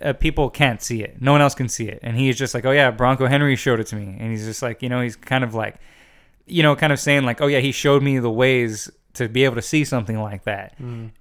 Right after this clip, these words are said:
Speaker 1: And then, you know, um, I, I don't know. I don't think Jesse Plemons sees it 'cause he doesn't wanna see it. You know what I'm saying? Like, I don't
Speaker 2: Mm.
Speaker 1: think he, I, I think,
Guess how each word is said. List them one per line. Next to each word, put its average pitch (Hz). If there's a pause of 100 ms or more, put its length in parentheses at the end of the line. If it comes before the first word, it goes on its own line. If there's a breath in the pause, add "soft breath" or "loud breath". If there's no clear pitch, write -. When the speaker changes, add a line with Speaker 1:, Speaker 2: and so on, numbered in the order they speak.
Speaker 1:
And 143
then, 139
you 165
know, 135
um, 107 (240)
I, 139
I 151
don't 185
know. 175
I 147
don't 175
think 147
Jesse 139
Plemons 131
sees 135
it 175
'cause 135
he 135
doesn't 131
wanna 131
see 113
it. 98
You 143
know 131
what 123
I'm 120
saying? 127
Like, 120
I 127
don't 127
Speaker 2:
Mm. -
Speaker 1:
think 127
he, 127
I, 127
I -
think, 127